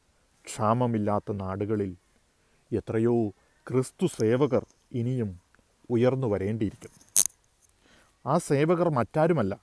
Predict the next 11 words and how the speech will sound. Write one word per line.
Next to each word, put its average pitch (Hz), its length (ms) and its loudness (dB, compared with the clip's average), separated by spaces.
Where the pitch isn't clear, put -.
നമ്മൾ 131 300 2
തന്നെ 135 300 -4
ആവട്ടെ 95 420 -4
എന്ന് 113 280 0
ക്രിസ്തുരാജൻ്റെ 127 800 0
തിരുനാൾ 113 460 0
ആഘോഷിക്കുന്ന 101 640 -4
ഈ 107 120 -2
ദിവസം 104 400 -4
നമുക്ക് 104 280 -4
പ്രാർത്ഥിക്കാം 92 680 -6